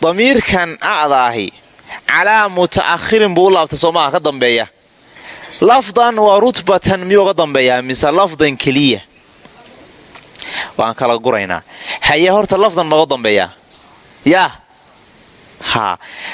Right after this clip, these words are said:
Rutbatan daraja ahaan ma uga dambeeyaa?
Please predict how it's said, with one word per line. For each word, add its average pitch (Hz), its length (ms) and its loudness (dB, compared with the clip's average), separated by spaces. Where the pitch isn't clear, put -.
Rutbatan 175 640 0
daraja 156 380 0
ahaan 190 300 -2
ma 180 80 2
uga 180 260 2
dambeeyaa? 120 460 0